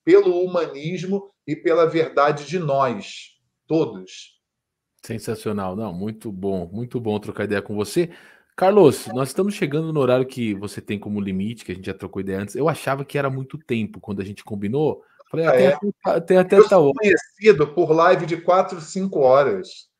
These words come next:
Speaker 2: Só que a gente não falou do Imperium, não
Speaker 1: Então,
Speaker 2: falou
Speaker 1: vamos falar rapidinho,
Speaker 2: Vamos falar
Speaker 1: importante.
Speaker 2: rapidinho. O Imperium, eu acho interessante que você usa a história do Brasil pra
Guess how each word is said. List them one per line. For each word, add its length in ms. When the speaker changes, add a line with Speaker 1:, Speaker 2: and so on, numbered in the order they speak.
Speaker 2:
Só 160
que 80
a 60
gente 280
não 160
falou 300
do 100
Imperium, 600
não 120
Speaker 1:
Então, 160
Speaker 2:
falou 280
Speaker 1:
vamos 160
falar 120
rapidinho, 520
Speaker 2:
Vamos 220
falar 140
Speaker 1:
importante. 260
Speaker 2:
rapidinho. 520
O 80
Imperium, 440
eu 80
acho 180
interessante 560
que 80
você 300
usa 420
a 120
história 340
do 80
Brasil 500
pra 420